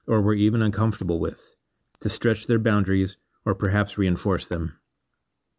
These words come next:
My dream was to encourage new writers to start building their library and to challenge seasoned writers to try something new. Over four years,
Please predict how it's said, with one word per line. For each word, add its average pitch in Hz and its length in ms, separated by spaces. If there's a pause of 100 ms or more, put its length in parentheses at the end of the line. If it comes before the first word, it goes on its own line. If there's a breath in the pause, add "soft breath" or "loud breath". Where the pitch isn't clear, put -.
(100)
My 135 140
dream 131 480
was 117 220
to 123 140
encourage 117 500
new 113 180
writers 101 480
to - 140
start 113 340
building 107 360
their 98 120
library 87 680 (400)
and 101 160
to 107 60
challenge 117 480
seasoned 113 460
writers 95 580
to - 100
try 113 240
something 104 400
new. 95 300 (1000)
Over 123 200
four 143 300
years, 127 460